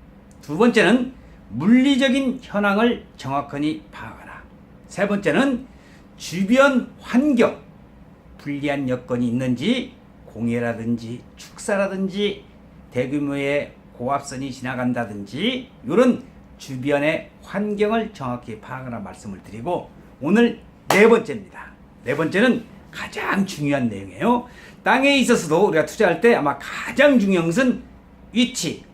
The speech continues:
로케이션입니다. 접근성과 바로 가장 제가 강조하고 강조하는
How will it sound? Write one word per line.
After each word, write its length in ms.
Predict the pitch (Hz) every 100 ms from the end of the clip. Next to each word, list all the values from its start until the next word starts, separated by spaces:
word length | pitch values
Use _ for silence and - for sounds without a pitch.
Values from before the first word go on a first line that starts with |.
| 147
로케이션입니다. 840 | 190 190 143 120 107 98 - - - - -
접근성과 960 | 196 196 269 240 208 139 107 139 233 - -
바로 400 | 151 247 254 - - - - -
가장 380 | - 120 120 117
제가 300 | 117 117 117
강조하고 500 | 120 113 120 110 107
강조하는 600 | 101 101 110 202 233